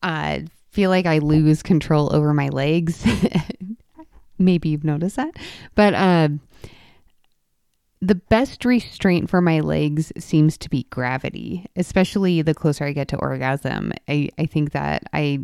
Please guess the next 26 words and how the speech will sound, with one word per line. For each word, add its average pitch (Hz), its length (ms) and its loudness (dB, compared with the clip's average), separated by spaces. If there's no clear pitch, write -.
I 151 80 0
need 151 240 2
a 147 60 0
place - 400 -4
for 147 160 -4
my 135 260 -4
legs 147 280 -6
to - 100 -12
kick, - 360 -12
and 147 160 -4
the 143 80 -4
spreader 151 380 0
bar, 139 240 -6
did, 143 200 -10
for 175 180 2
me 180 280 2
anyways, 143 840 -4
I'm 160 100 2
sure 175 260 2
that 147 200 0
plenty 139 280 -2
of 143 40 -6
people 139 320 -2
find 147 280 -6
it - 100 -4
useful, - 560 -4